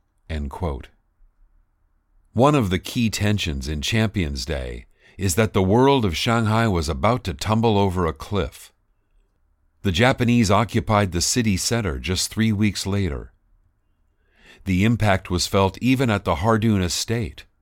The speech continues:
A fire raced through the gardens in nineteen forty-three, and eventually the graves of Liza and Silas were relocated to the outskirts of the city.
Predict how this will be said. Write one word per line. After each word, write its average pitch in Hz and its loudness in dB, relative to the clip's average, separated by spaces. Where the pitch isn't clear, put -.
A 92 -4
fire 110 2
raced 92 0
through 107 2
the 98 0
gardens 90 0
in 78 -4
nineteen 87 -2
forty-three, 85 -4
and 98 0
eventually 117 2
the 95 0
graves 101 2
of 82 -4
Liza 98 2
and 87 -2
Silas 101 -2
were 87 -2
relocated 104 2
to 101 -4
the 85 -6
outskirts 98 -2
of 90 -6
the 90 -4
city. 73 -6